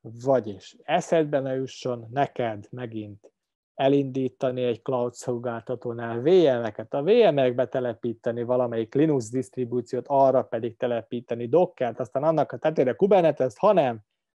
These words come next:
menjél és vedd meg ezt, mint egy szolgáltatást. Jó, tehát most már megint mindegyik nagy szolgáltató ad neked egy kattintásra a Kubernetes-t,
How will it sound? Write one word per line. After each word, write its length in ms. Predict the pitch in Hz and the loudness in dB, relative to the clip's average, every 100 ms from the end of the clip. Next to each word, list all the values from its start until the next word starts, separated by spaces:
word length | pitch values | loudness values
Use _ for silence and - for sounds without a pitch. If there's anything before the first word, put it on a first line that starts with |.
| _ _ _ _ _ _ - | _ _ _ _ _ _ -10
menjél 500 | 123 160 175 156 135 | 0 2 2 0 0
és 180 | 120 107 | -2 -6
vedd 260 | 120 135 143 | -2 0 0
meg 240 | 127 120 | -2 -4
ezt, 260 | 120 113 - _ | -4 -6 -12 _
mint 380 | 127 131 123 117 | -10 -10 -8 -10
egy 260 | 110 _ | -12 _
szolgáltatást. 1300 | - - 135 123 117 113 110 117 - 107 104 - _ _ _ _ _ _ _ _ _ _ _ _ _ _ _ _ _ _ _ - _ _ - | -12 -2 0 0 -2 -8 -10 -16 -14 -16 -16 -20 _ _ _ _ _ _ _ _ _ _ _ _ _ _ _ _ _ _ _ -20 _ _ 0
Jó, 220 | 180 214 | 2 2
tehát 260 | - 151 | -2 -4
most 240 | - 160 - | 0 -2 0
már 160 | 147 | -2
megint 440 | 139 131 127 120 - | 0 -2 -2 -6 -8
mindegyik 400 | 147 135 127 123 | -2 0 0 -2
nagy 200 | 135 117 | -6 -6
szolgáltató 800 | - 180 147 135 127 - 117 120 | 0 2 2 0 -2 -8 -6 -4
ad 140 | 131 | -4
neked 420 | 127 113 113 107 - | -6 -10 -12 -12 -6
egy 260 | 123 - | -4 -4
kattintásra 960 | - 117 - 117 107 - 117 113 - 117 | -6 -8 -8 -14 -12 -10 -12 -12 -12 -12
a 100 | 107 | -8
Kubernetes-t, 840 | 143 160 175 175 170 185 180 - | -4 2 2 2 0 0 0 -2